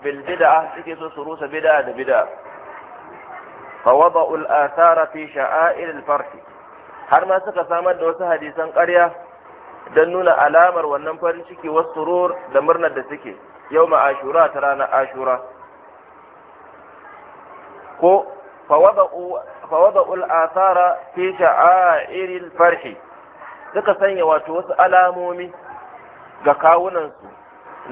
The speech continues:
don nuna wannan farin ciki da jin daɗi, yawma Ashura, a ranar Ashura. Ta wane salo ake gane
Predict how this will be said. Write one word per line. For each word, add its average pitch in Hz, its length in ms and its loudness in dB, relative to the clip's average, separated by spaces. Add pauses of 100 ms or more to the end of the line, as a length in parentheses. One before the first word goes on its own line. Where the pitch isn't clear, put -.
don 170 260 4
nuna 190 300 2
wannan 165 420 0
farin 185 340 2
ciki 185 260 -14
da 151 100 -4
jin 160 200 -12
daɗi, 160 360 2
yawma 180 240 0
Ashura, 143 480 0
a 131 40 -2
ranar 139 280 -2
Ashura. 131 460 -4 (760)
Ta 185 80 6
wane 196 260 2
salo 165 280 -8 (720)
ake 165 280 -2
gane 165 260 2